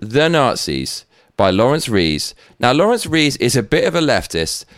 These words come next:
He did an interview with Slate, and Slate were foaming at the mouth trying to get him to confirm that Donald Trump was Orange Hitler.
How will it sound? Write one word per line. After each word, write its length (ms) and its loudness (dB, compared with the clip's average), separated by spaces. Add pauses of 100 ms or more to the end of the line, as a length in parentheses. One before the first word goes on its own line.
(280)
He 160 -4
did 180 0
an 140 2
interview 480 0
with 100 0
Slate, 500 0
and 160 -6
Slate 360 -2
were 80 -4
foaming 400 0
at 60 -6
the 80 -4
mouth 420 -4
trying 180 -4
to 60 -2
get 160 -4
him 160 -6
to 100 -14
confirm 460 -4
that 140 -10
Donald 260 -2
Trump 180 -4
was 120 -6
Orange 320 -4
Hitler. 360 -6